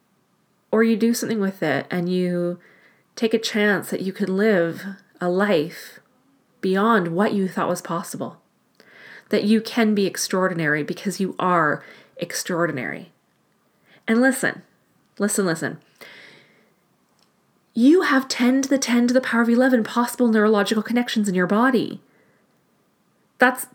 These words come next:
the same amount of neurological connections that all the high achievers in the world, the people that we aspire to be, they have the same number. You are capable of that greatness. You are capable of doing whatever it is that you want to do. You are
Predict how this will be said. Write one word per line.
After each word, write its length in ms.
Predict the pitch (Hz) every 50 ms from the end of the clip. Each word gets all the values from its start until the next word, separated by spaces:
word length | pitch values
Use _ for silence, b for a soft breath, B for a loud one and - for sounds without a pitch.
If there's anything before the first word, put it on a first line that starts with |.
| _
the 140 | - 240 247
same 360 | 254 - - 285 269 277 277
amount 200 | 277 269 269 262
of 80 | 262 233
neurological 480 | 240 233 240 240 240 240 247 247 233 -
connections 580 | - 254 262 262 - - 247 208 196 190 196
that 180 | 214 208 202 - -
all 280 | 208 220 233 247 262
the 100 | 254 247
high 120 | 247 262 254
achievers 560 | 262 254 262 - 254 240 233 233 233 226 208
in 80 | 202
the 100 | 208 202
world, 380 | 190 196 214 226 220 185 - -
the 80 | - 202
people 280 | - - - 240 226
that 120 | 220 233 -
we 80 | 214
aspire 420 | 208 - - - 214 214 226 233 240
to 140 | 240 226
be, 260 | 190 190 160 160 170 B B B B B B B B B - - _ _ _ _ _ _
they 320 | - 214 208 196 247 254 277
have 240 | 269 269 277 226 226
the 80 | 247
same 340 | 240 - 247 233 240 240 220
number. 500 | 214 226 240 226 185 160 143 - - - _ _ _ _ _ _ _ _ _ _ _ _ _ _ _ _ _ _ _ _ _ _ _ _ _ _ -
You 600 | 208 196 185 220 254 294 302 277 233 214 226 240
are 160 | - 247 247
capable 540 | 254 - - 294 294 302 233 180 190 190 - -
of 100 | 208 -
that 220 | 214 202 - -
greatness. 500 | - 214 226 247 - 196 160 165 - -
You 340 | 208 214 247 269 262 233 220
are 120 | 220 233
capable 500 | 233 - - 262 269 262 202 196 190 -
of 140 | - 196 -
doing 260 | - 247 254 233 214
whatever 460 | 208 208 - - 240 226 240 247 254
it 100 | 254 254
is 200 | 240 226 220 214
that 100 | 220 208
you 260 | 202 196 208 214 226 220
want 340 | 190 185 180 175 180 196 -
to 60 | 208
do. 240 | 190 233 247 233 202
You 180 | 180 185 190 196
are 120 | 180 -